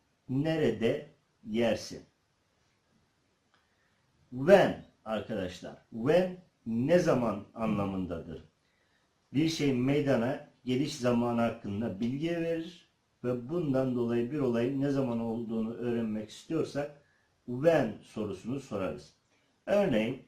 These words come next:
when do you go to school? Okula ne zaman gidersin? When is the lesson start? Ders ne zaman başlar? When does the plane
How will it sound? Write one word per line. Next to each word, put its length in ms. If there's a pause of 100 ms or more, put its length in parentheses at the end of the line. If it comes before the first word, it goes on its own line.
(400)
when 420
do 60
you 260
go 340
to 160
school? 480 (480)
Okula 400
ne 180
zaman 500 (160)
gidersin? 680 (760)
When 300
is 360
the 180 (280)
lesson 420
start? 760 (360)
Ders 520 (100)
ne 200
zaman 600
başlar? 720 (880)
When 440
does 260
the 160
plane 480